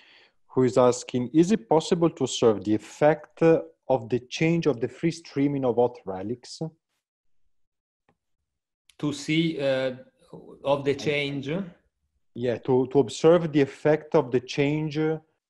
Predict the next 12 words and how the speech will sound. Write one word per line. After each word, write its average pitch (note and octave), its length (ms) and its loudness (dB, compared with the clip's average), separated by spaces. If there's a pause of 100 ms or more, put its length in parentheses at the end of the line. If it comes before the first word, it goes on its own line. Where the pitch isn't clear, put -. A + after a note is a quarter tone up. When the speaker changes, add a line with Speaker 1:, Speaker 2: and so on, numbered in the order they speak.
(100)
Speaker 1:
of A#2 160 0
the A#2 80 0
free D3+ 240 -4
streaming C3 440 -4
of A#2 140 -2
the A2+ 100 0
hot A2 240 -2
le-, F2 260 -12 (120)
of G#2+ 220 -10
the A2 80 -8
hot A#2 280 -6
relics. E2 460 -16